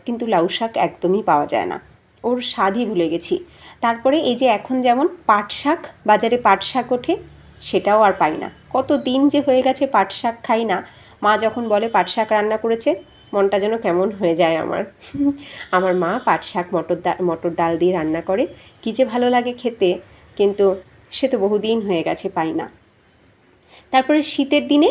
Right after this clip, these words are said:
অনেক রকমের শাক পাওয়া যায় না, শীতের দিনে আমাদের ওখানে, তার কোনো শাকই এখানে পাই না আমরা সেগুলোর।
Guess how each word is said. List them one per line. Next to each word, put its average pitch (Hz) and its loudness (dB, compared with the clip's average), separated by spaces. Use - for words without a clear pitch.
অনেক 302 4
রকমের 294 2
শাক 240 -2
পাওয়া 202 6
যায় 190 4
না, 302 0
শীতের 226 -4
দিনে 240 -4
আমাদের 214 -2
ওখানে, 240 -4
তার 285 6
কোনো 254 0
শাকই 311 4
এখানে 208 2
পাই 170 2
না 165 -2
আমরা 170 -4
সেগুলোর। 165 -4